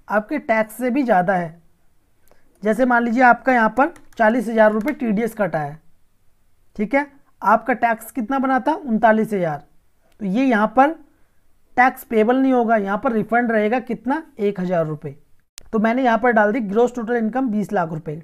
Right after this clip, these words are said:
टैक्सेबल इनकम भी सेम रहेगी क्योंकि डिडक्शन इसमें हम नहीं लेते।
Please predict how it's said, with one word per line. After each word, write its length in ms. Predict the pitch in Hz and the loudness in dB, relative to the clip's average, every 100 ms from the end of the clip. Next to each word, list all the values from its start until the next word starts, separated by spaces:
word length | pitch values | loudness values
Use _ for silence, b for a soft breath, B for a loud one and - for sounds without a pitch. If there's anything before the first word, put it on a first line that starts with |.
| - | -8
टैक्सेबल 400 | 190 185 226 240 | -8 -6 -6 -6
इनकम 320 | 233 226 226 | -4 -4 -4
भी 100 | 233 | -4
सेम 260 | 226 208 220 | -4 -4 0
रहेगी 240 | 220 226 | -2 -2
क्योंकि 320 | 214 202 220 | -6 -6 -4
डिडक्शन 540 | 190 175 185 175 220 208 | -6 -6 -8 -8 -8 -10
इसमें 300 | - 254 359 _ - 220 - | -8 -10 -10 _ -18 -18 -8
हम 220 | 214 302 | -6 -4
नहीं 280 | 226 190 208 | -4 -2 -2
लेते। 340 | 190 160 156 | -2 -6 -14